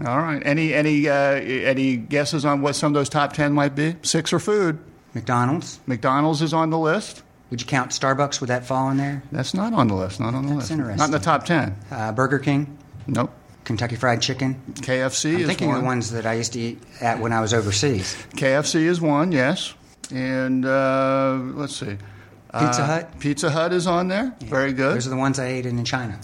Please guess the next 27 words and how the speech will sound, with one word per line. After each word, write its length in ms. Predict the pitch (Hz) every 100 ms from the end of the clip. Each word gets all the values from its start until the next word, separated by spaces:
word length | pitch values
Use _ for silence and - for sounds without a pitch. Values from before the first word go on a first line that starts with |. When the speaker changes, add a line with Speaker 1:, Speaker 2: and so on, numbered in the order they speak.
| -
Speaker 1:
Another 320 | 127 139 180
pizza 320 | 175 139 -
place 300 | - 123 107
is 80 | 117
on 180 | 107 104
here. 220 | 123 151 - - - -
Speaker 2:
Domino's? 500 | 101 127 196 240 - - - -
Speaker 1:
Papa 260 | - 123 117
John's. 420 | 131 165 202 101
Speaker 2:
Papa 180 | 113 104
John's, 380 | 101 120 143 98
Speaker 1:
Papa, 160 | 131
Speaker 2:
wow. 60 | 240
Speaker 1:
excuse 280 | 104 160 135
me, 80 |
Papa 260 | 123 139 131
John's 340 | 127 135 131 -
International. 760 | 143 127 123 117 117 120 143 -
Speaker 2:
Okay. 380 | 113 123 110 117 - - - - - - -
Speaker 1:
So, 440 | - 135 123 123
uh, 260 | 123 120 113
and, 240 | 123 123
and 120 | 120 127
I'll, 380 | 123 135 135 -
I'll, 420 | 113 120 123 113 -
you 100 | 123
know, 220 | 110 110